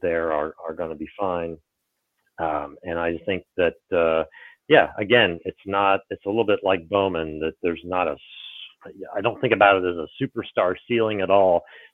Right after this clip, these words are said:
but it's a really solid floor where he's going, uh, in drafts right now. And because of his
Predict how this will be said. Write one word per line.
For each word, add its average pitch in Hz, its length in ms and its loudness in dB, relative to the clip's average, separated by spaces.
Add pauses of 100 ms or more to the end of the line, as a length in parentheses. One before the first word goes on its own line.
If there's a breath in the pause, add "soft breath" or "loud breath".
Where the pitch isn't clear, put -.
but 95 80 0
it's - 120 -6
a 90 60 -2
really 98 360 -2
solid 92 340 2 (140)
floor 104 340 2
where 90 180 -2
he's 87 240 -12
going, 90 380 0 (460 soft breath)
uh, 76 460 -2
in 85 180 -10
drafts 87 400 -2
right 82 220 -8
now. 87 340 -4 (340)
And 78 420 -10
because 90 340 -2
of 80 100 -4
his 90 240 0